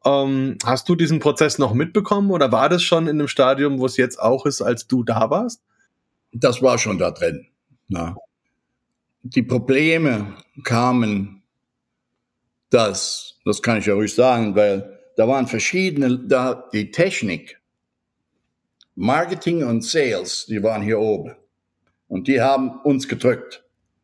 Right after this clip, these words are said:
Speaker 2: Und die haben immer gemeint, die können machen, was sie wollen, ne? Und da haben die auch angefangen mit, äh,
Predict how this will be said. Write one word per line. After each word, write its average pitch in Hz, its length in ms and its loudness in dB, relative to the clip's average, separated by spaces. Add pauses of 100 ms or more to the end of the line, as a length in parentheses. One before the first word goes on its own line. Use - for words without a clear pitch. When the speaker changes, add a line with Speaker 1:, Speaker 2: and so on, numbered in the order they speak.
(720)
Speaker 2:
Und 113 220 0
die 110 100 0
haben 120 160 0
immer 131 240 0
gemeint, 110 380 0
die 113 60 -2
können 101 240 0
machen, 92 260 -4
was 95 160 -4
sie 104 100 -2
wollen, - 280 -2
ne? 98 300 -6 (1120)
Und 98 140 -2
da 107 100 0
haben 120 200 2
die 123 140 2
auch 120 80 -2
angefangen 117 800 0
mit, 98 320 -2
äh, 78 300 -2